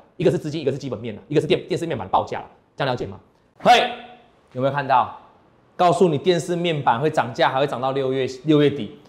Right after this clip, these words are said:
告诉你那些，呃，监视器的面板啊，N B的面板啊，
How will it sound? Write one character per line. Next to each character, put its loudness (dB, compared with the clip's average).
告 6
诉 0
你 -4
那 2
些， 2
呃， 2
监 0
视 0
器 0
的 2
面 -2
板 2
啊 -2
，N 0
B 2
的 4
面 -2
板 2
啊， -8